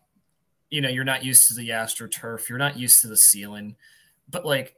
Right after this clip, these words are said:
e-, everything that we did well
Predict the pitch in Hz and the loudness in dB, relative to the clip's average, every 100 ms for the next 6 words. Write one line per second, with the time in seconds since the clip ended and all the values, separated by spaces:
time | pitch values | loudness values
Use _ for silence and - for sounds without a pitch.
0 | - 156 180 165 185 196 170 135 - 135 | -4 -2 0 4 4 4 -2 -2 -2 -2
1 | 113 98 101 110 120 104 - 110 110 101 | -4 -6 -8 -6 -6 -4 -6 -6 -6 -6
2 | 101 98 87 85 | -6 -6 -6 -10